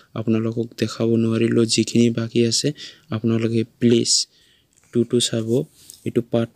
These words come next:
ওৱান হয়, পাৰ্ট টু টো চাব। এইটো আৰ চি চি বি টু পলৰ চাৰিটা আছে, এটা, দুটা, তিনিটা, চাৰিটা। এইটো এম চি বি দুটা আছে, ইয়াত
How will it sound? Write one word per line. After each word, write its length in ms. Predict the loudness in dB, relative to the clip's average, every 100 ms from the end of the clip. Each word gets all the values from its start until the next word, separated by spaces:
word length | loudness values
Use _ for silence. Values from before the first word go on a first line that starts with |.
| -6
ওৱান 260 | -2 0 -2
হয়, 200 | -4 -6 -10 _
পাৰ্ট 200 | -8 -8 _
টু 100 | -6 -2
টো 100 | 0
চাব। 240 | 0 -2 -4 -6 _ _ _ _ -10
এইটো 260 | -6 -2 -2 -2
আৰ 140 | -4 0
চি 160 | 0
চি 160 | 0 0
বি 160 | 2 2 2 -2 _
টু 120 | 0
পলৰ 340 | 2 2 2 0 -2 -10
চাৰিটা 420 | -2 0 0 -2
আছে, 140 | -6 -6
এটা, 160 | -4
দুটা, 280 | -4 -4 -4
তিনিটা, 300 | -4 -4 -4 -4
চাৰিটা। 460 | -6 -8 -8 -8 -8 -10 -20 _
এইটো 180 | -4 0
এম 140 | 0
চি 160 | 0 0
বি 140 | 0 -2 -4 _ _ _ _ _ _ _ _ _
দুটা 380 | -2 0 -2 0 -2
আছে, 220 | 0 0
ইয়াত 300 | -2 -2 -4